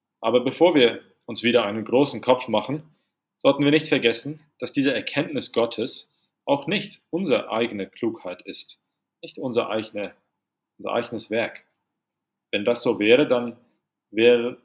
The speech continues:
dann dürften wir uns in unserer eigenen Klugheit rühmen. Aber die Erkenntnis Gottes, der Glaube an Gott,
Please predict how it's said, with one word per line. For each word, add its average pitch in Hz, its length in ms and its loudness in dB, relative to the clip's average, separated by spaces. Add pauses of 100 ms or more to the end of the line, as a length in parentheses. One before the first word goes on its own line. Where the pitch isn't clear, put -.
(160)
dann 110 400 -8
dürften 139 360 -2
wir 107 360 -2 (240)
uns 120 280 -10
in 123 140 -14
unserer 107 300 -6
eigenen 104 340 -8
Klugheit 110 560 -6 (160)
rühmen. 139 380 -2 (1120)
Aber 151 420 -2 (280)
die - 40 -10
Erkenntnis 147 540 -4
Gottes, - 640 -4
der - 80 -12
Glaube 117 360 -2
an 104 140 -12
Gott, - 400 -6